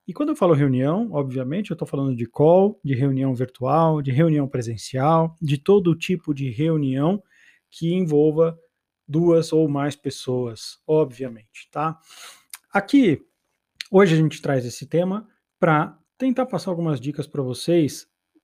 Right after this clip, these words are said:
que são fáceis de se executar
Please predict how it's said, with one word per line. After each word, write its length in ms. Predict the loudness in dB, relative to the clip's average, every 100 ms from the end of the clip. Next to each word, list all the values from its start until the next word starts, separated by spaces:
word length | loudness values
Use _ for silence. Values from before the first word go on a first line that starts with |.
| _
que 140 | -2
são 400 | -2 -2 -4 -4 -10
fáceis 760 | -20 -20 -2 0 0 -2 -2
de 140 | -2 -8
se 200 | -4 -2
executar 680 | 0 -2 -8 -8 -6 -6